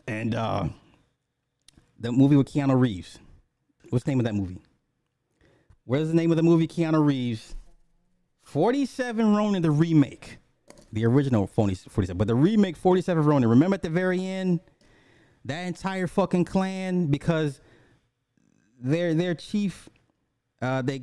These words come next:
somebody lied on the chief and made it s-, he was, he was, he was, uh, under somebody's spell, and he tried to kill somebody, the, the visiting chief, and they blamed it on him. He was like, "Well, I wasn't in my right mind," right? The wo-, the wind witch poisoned him,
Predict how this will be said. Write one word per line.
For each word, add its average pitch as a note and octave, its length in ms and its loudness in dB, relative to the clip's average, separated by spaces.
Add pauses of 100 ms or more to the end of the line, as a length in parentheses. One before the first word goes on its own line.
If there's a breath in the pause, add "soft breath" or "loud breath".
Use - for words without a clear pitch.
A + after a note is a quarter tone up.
somebody D#3+ 600 -2
lied C#3 400 -4
on D3 100 2
the C#3+ 40 2
chief D3+ 400 -6
and A#2+ 200 -2
made C3+ 140 -2
it C#3 80 -8
s-, - 100 -20
he C#3+ 160 -4
was, B2 200 -2
he B2+ 140 -2
was, G#2+ 140 -4 (180)
he C3 100 0
was, G#2 260 -4
uh, G#2 180 -4
under A#2+ 200 0
somebody's A#2+ 400 -2
spell, E2 440 -8 (500)
and G#2 140 -6
he G#2+ 120 -4 (380)
tried C3 180 -4
to A2 60 -4
kill D3+ 360 0
somebody, G2+ 720 -2
the, G2+ 140 -4
the F#2+ 180 -4
visiting A#2 440 -2
chief, - 460 -10 (340 loud breath)
and G2 160 -8
they G#2+ 80 -8
blamed A#2+ 260 -2
it B2 60 -2
on B2+ 140 0
him. B2 320 -4
He G2+ 60 2
was A2 100 0
like, G#2 100 -6
"Well, A#2+ 160 -4
I A#2 80 -10
wasn't A2+ 340 -2
in G#2+ 60 -6
my G#2+ 100 0
right G#2 240 -4
mind," C3 540 -2
right? B2 180 -2
The G2 100 -8
wo-, A2+ 180 -2
the G2+ 120 -6
wind B2 300 -2
witch C3 240 -4
poisoned C3+ 400 -2
him, C3+ 260 -2